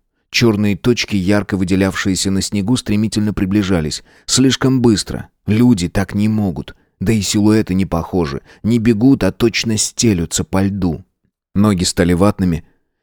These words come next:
Ник ухватился за ветку, чтобы не упасть. Он узнал. Страх, как удар под дых, перехватило дыхание. Невозможно было шевельнуться, не то что побежать, да и куда бежать. Разве тут, в лесу, спрячешься?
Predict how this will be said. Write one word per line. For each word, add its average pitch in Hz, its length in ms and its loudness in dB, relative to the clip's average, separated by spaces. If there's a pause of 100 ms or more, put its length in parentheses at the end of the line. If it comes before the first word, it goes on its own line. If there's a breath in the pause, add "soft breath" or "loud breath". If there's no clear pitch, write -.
Ник 110 280 2
ухватился 92 560 0
за 92 200 2
ветку, 107 340 2
чтобы 92 280 -2
не 92 120 0
упасть. 87 480 -2 (460)
Он 90 220 0
узнал. 90 580 -4 (480)
Страх, 110 580 0
как 95 200 -4
удар 98 260 0
под 87 320 -2
дых, 113 260 2
перехватило 104 600 2
дыхание. 92 600 0 (200 loud breath)
Невозможно 110 720 0
было 101 200 2
шевельнуться, 104 680 2
не 113 160 2
то 113 240 2
что - 180 0
побежать, 110 720 2
да 107 120 2
и 107 140 2
куда 101 500 -2
бежать. 90 640 -4 (300 soft breath)
Разве 92 340 -4
тут, 90 300 -2
в 78 80 -6
лесу, 92 340 0
спрячешься? - 800 -2